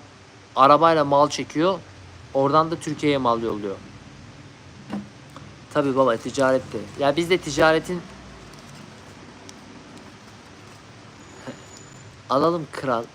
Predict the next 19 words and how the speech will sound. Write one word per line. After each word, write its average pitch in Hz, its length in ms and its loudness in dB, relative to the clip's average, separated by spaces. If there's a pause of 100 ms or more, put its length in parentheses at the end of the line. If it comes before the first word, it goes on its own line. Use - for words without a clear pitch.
(400)
Hazır 123 340 -4
cevaplar 135 440 -4
alalım. 110 260 -4 (1900)
Ama 175 180 8
para 160 300 2
ticarette 147 560 0
harbiden. 117 400 -2 (360)
Ticarete 156 500 -2
giriyorsun 165 400 -4
ya, 127 160 -8
bir 147 60 -6
şeyle 156 280 -2
sınırlı 147 400 -6
kalmıyorsun. 135 480 -4 (580)
Şimdi 151 320 -6 (100)
sen 165 260 -2
aldın 165 420 2
diyelim 135 300 -2
ki, 165 240 -4